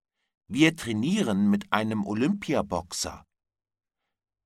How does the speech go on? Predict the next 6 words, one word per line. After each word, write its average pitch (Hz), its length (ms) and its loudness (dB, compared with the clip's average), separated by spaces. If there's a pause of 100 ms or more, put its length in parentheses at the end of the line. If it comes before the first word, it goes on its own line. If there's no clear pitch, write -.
(120)
Es - 220 -2
wird 90 240 -6
hart 120 480 0
und 95 240 -6
diszipliniert 123 880 -2
gearbeitet. 92 840 -2